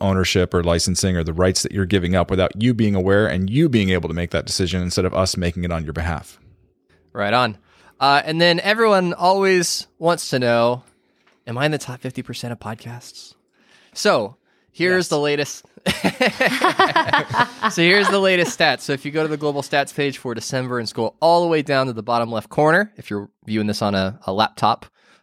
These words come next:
Speaker 2: uh, one of the ten percent of people listening to this podcast may be on their laptop. Um, the top fifty percent,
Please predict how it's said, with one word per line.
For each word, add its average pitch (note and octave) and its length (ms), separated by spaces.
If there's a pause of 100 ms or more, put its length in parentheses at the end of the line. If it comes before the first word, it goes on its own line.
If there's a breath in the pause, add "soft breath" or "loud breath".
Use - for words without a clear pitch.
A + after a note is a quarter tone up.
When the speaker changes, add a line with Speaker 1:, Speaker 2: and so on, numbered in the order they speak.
(100)
Speaker 2:
uh, G2 180
one A2+ 140
of A2 40
the G#2+ 60
ten C3+ 200
percent A#2 600 (180)
of G2+ 220
people G#2+ 400
listening G#2+ 280
to G2 40
this G#2+ 140
podcast G#2+ 440
may G#2 80
be G#2 100
on G#2 120
their G#2 140
laptop. G#2 420 (340 loud breath)
Um, B2 420 (540)
the B2+ 140
top F3 340
fifty F3+ 320
percent, F3 680